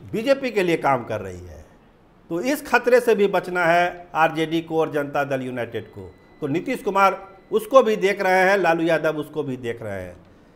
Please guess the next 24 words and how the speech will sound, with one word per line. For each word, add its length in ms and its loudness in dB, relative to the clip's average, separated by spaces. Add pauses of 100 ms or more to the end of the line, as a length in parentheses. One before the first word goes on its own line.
(260)
इसीलिए 580 6 (680)
बात 340 10
आके 300 2
अटकती 440 -2
है 300 4 (460)
कि 60 -8 (200)
क्या 200 10
पच्चीस 460 -4
का 140 2
चुनाव 600 2 (320)
नीतीश 360 -4
कुमार 440 2 (280)
राष्ट्रीय 400 -2
जनता 320 -4
दल 140 -4
के 160 -10
साथ 380 -4
लड़ेंगे, 400 0 (500)
ये 200 -4
मजबूरी 600 -2
है 520 4 (180)
या 160 -2
रणनीति 520 -2
है। 280 4